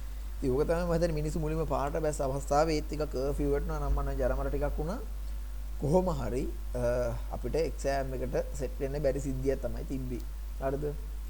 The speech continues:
ඔය අතරේ එහෙන් මෙහෙන් ගිය අතුරු කතන්දරක් තියෙනවා. ඉතින් ඔය ඔක්කොම මේක කියන්න බෑ. කොහොම හරි අපේ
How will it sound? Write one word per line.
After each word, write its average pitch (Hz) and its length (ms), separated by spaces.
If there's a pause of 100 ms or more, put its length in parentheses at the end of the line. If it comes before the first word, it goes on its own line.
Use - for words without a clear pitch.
(380)
ඔය 120 100
අතරේ 131 300
එහෙන් 131 160
මෙහෙන් 131 300
ගිය 135 80
අතුරු 131 240
කතන්දරක් 131 520
තියෙනවා. 135 240
ඉතින් 147 220
ඔය 127 100
ඔක්කොම 156 520
මේක 147 260
කියන්න 147 280
බෑ. 135 320 (800)
කොහොම 202 260
හරි 143 380
අපේ 147 320